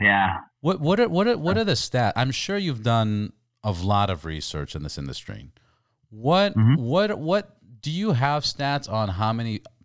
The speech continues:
Speaker 2: people ride motorcycles, how many motorcycles are being sold, how many are registered, how many people, percentages, once a person does get in an accident, do they get back on?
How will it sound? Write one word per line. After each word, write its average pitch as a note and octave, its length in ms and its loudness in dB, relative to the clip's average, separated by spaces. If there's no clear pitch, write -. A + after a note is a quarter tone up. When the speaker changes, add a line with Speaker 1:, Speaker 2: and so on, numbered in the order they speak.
Speaker 2:
people G2+ 480 -2
ride F#2+ 240 0
motorcycles, F#2 800 -4
how G2 140 -2
many G2 180 -2
motorcycles F2+ 680 -4
are E2+ 120 -6
being E2 240 -4
sold, F2 500 -4
how E2+ 140 -4
many F2 240 -4
are D#2+ 60 -4
registered, E2+ 800 -6
how E2 160 -8
many F2 180 -8
people, E2+ 640 -8
percentages, F2 640 -2
once F2+ 200 -4
a F2+ 60 -2
person F2+ 400 -2
does F2+ 240 0
get F2+ 140 -4
in F2+ 80 -6
an F2+ 100 -6
accident, F2 460 -6
do E2+ 80 -8
they D#2+ 100 -4
get D#2+ 220 -6
back D#2 200 -4
on? F#2+ 520 -2